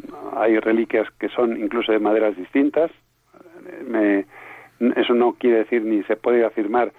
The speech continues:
que sean verdaderas todas, pero yo creo que irnos al extremo contrario es igual de científico. Pues entonces son falsas todas porque hay de más de dos maderas. Entre otras cosas, eh, es más que probable que sean reliquias de, de la Santa Cruz.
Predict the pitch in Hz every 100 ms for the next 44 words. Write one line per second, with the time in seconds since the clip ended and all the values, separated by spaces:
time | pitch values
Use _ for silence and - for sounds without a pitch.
0 | - - - 107 - 127 120 104 - 107
1 | 104 104 107 110 120 - 143 135 160 -
2 | - 104 98 98 98 110 107 107 113 117
3 | 104 104 - 120 117 120 113 113 120 131
4 | 135 117 113 110 104 101 98 151 104 98
5 | - 95 98 175 - 139 147 - 127 -
6 | 123 - 139 147 160 _ _ - - _
7 | - 113 120 131 127 117 120 120 110 107
8 | 98 95 98 87 - _ - - - -
9 | - 120 110 131 - 131 143 151 - -
10 | 110 104 110 127 98 110 147 - - 120
11 | 127 131 139 120 120 120 113 - 107 131
12 | - 101 - 92 92 92 95 92 92 110
13 | 110 120 131